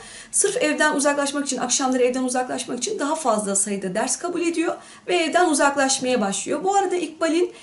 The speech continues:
mutsuz olduğunu fark ediyor ailedekiler. Ee, çünkü Vehbi Bey kendini bir şey sanan bir adam. Ee, çok içki içiyor, boş konuşuyor, her şeyi ben bilirim havasında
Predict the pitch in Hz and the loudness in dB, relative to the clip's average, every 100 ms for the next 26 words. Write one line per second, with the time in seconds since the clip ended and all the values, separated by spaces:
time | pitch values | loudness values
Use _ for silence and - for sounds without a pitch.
0 | - 285 294 392 370 294 269 277 285 233 | -8 -6 -2 2 4 4 4 2 2 -2
1 | 214 202 190 190 - 185 185 185 185 - | -2 -4 -2 -2 0 0 0 -2 -4 -6
2 | 277 359 - - - - - - 254 240 | -4 -4 -6 -18 -18 -18 -20 -4 4 8
3 | 240 240 220 - - - - 494 - 494 | 8 6 2 -10 -12 -8 -2 0 2 4
4 | 359 359 370 392 381 - 349 330 453 392 | 6 4 4 2 2 0 0 2 2 2
5 | 427 427 311 311 269 190 185 - - - | 2 2 2 2 2 2 0 -2 -4 -14
6 | - - - - 220 220 370 370 285 - | -20 -20 -16 -2 -2 2 0 0 0 0
7 | 320 - - 208 196 208 - - - 214 | 0 0 0 2 2 0 -10 -20 -4 2
8 | 302 - - 240 208 - 196 196 214 - | 4 4 0 0 2 0 2 2 2 -6
9 | - 320 330 311 262 269 277 247 233 214 | -4 2 2 2 4 4 6 4 2 0
10 | 208 196 190 - 180 180 190 240 | 2 2 2 2 2 2 0 -2